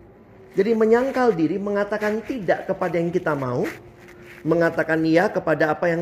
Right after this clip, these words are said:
Tuhan mau. Kadang nggak mudah ya. Karena kita ini paling,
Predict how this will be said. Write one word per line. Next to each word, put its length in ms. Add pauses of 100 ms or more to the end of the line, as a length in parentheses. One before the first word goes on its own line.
Tuhan 400 (960)
mau. 240 (1800)
Kadang 320
nggak 160
mudah 240
ya. 160 (1600)
Karena 240
kita 320
ini 80
paling, 640